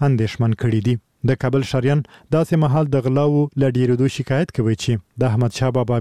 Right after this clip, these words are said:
مینې د یو شمېر اوسیدونکو په خبره پرون د کابل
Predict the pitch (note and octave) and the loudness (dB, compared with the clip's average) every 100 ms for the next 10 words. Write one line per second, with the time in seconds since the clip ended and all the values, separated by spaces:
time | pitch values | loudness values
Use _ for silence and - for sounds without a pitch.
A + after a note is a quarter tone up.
0 | B2 F3 D#3+ - - - - D3 E3+ E3+ | 2 2 2 -2 -12 -12 -2 2 2 2
1 | - D#3+ D3+ D3 C#3+ D#3 D3 C3 C3 C#3 | 0 0 0 0 2 2 2 -2 -2 0
2 | F3+ A2+ - - - - D#3+ F#3 D#3+ D3 | 0 -2 -6 -20 -8 0 2 2 0 0
3 | D3+ | -2